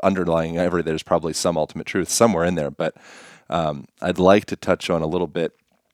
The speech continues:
of, for people that may have any kind of resistance around, "Okay, this guy, you know, ate a handful of mushrooms and had, eh, some vision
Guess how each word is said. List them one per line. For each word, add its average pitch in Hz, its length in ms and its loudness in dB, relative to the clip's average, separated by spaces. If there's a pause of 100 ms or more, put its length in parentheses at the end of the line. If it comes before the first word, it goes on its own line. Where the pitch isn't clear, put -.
(240)
of, 87 480 -2 (120)
for - 160 0
people 90 280 -2
that 80 160 -2
may 85 640 -4 (180)
have 101 360 0
any 85 140 -2
kind 82 200 -2
of 76 40 -10
resistance 80 640 -2
around, 78 400 -4 (800)
"Okay, 78 320 -4
this 78 160 -4
guy, 78 500 -4
you 82 60 -8
know, 78 180 -4
ate 80 120 -2
a 78 60 -2
handful 80 360 -4
of 78 100 -4
mushrooms 78 840 -4
and 85 120 -6
had, 78 360 -6 (340)
eh, - 220 -14
some 78 560 -6
vision 82 600 0